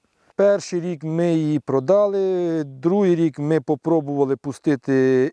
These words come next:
іменно на крупи, попробували переробку. Дружина моя,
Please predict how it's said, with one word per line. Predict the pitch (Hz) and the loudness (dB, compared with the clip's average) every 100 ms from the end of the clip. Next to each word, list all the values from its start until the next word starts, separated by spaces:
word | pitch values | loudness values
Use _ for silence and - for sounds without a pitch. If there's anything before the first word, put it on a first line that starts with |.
| - | -2
іменно | 160 147 135 131 | -2 0 -2 -2
на | 127 127 | 0 -2
крупи, | - 165 202 - 190 190 _ _ _ _ | -2 -2 -2 0 0 0 _ _ _ _
попробували | - 120 175 170 165 | -6 0 0 0 -2
переробку. | 147 151 147 127 107 _ 113 | 0 0 0 -2 -6 _ -6
Дружина | 139 147 190 170 | -2 0 0 0
моя, | 160 156 156 147 143 | -2 0 0 0 -2